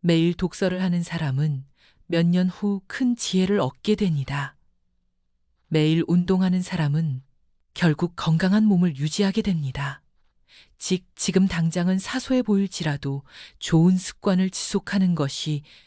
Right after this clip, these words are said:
미래를 변화시키는 가장 중요한 요소입니다. 세 번째로, 방심은 가장 큰 위험이 된다. 어느 한때도 "방심은 금물이다"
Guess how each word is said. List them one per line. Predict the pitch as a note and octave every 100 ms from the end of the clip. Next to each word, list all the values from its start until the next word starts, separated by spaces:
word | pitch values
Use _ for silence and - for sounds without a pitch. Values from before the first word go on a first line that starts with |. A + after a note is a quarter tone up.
| _
미래를 | - F3 F3+ F3+ F#3+
변화시키는 | - D#3+ F#3 - - - E3 D#3 C#3
가장 | - - D#3 E3 E3
중요한 | - F3+ F3+ G3+ G3+
요소입니다. | D#3 - G#3+ F3+ C3+ C3+ C3+ - - _
세 | - - C4+
번째로, | C#4 B3 - F3+ C#3+ C3 C3 _ _ _ _ _ - - -
방심은 | F3+ E3+ E3+ - F#3 F3+ F3 C#3+ _ _ _
가장 | - F3 F#3+ F#3 F#3+
큰 | - - D4+ C#4
위험이 | F3+ F#3+ G#3 G3+
된다. | F#3+ D#3+ D3 D3 C3+ C3 - _ _ _ _ - - _ _ _ _ _ - -
어느 | F3+ F3
한때도 | G3 G#3+ A3+ A3 F#3+ F#3 F3+ F3 -
"방심은 | - F3 E3+ F3+ F3 F3+
금물이다" | - F#3 F#3 G3+ G3+ F3 C3+ B2+